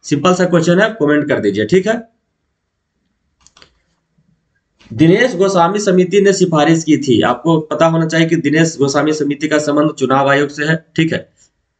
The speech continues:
तो क्या सिफारिश किए थे, आपके सामने option है, देख लीजिए। राज्य स्तरीय चुन-, निर्वाचन आयोग के गठन की बात कही थी, लोकसभा के चुनाव के लिए सूची पद्धति की सू-,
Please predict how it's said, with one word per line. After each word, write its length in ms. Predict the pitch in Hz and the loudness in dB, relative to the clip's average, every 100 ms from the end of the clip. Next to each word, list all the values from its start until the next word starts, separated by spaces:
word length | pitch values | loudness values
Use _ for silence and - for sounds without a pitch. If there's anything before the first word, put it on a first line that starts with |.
| _ _ _ | _ _ _
तो 400 | 120 127 - - _ _ | 0 0 0 -6 _ _
क्या 200 | 175 196 | 0 0
सिफारिश 440 | 190 185 175 180 180 | 0 0 0 0 0
किए 160 | 190 | 0
थे, 100 | 190 | 2
आपके 240 | 175 160 170 | 0 0 -2
सामने 280 | 160 165 | 0 2
option 360 | 151 - 175 175 | 2 2 0 2
है, 220 | 202 - _ _ _ _ _ _ 123 | -2 -4 _ _ _ _ _ _ -2
देख 160 | 143 | 0
लीजिए। 240 | 160 165 156 | 2 2 2
राज्य 240 | 143 147 | 2 -2
स्तरीय 260 | 147 151 160 | -2 -2 0
चुन-, 420 | 151 147 143 127 | 0 -2 -4 -2
निर्वाचन 440 | 135 131 131 147 | 2 2 2 0
आयोग 200 | 139 139 | 0 0
के 100 | 147 | -2
गठन 260 | 131 135 139 | -2 -2 -4
की 140 | 139 | -2
बात 200 | 131 131 | 0 0
कही 160 | - 131 | 0 -2
थी, 420 | 131 127 123 - _ _ _ 110 | 0 0 0 -4 _ _ _ -2
लोकसभा 440 | 127 127 131 131 | 0 0 0 -2
के 120 | 127 | -2
चुनाव 340 | 135 127 127 127 | -4 -2 -2 0
के 120 | 127 | 0
लिए 280 | 123 131 120 | 0 0 -2
सूची 400 | 117 117 107 135 | -4 -8 -4 -6
पद्धति 420 | 135 113 107 135 | -6 -10 -4 -4
की 140 | 131 | -2
सू-, 160 | 131 165 | -4 -6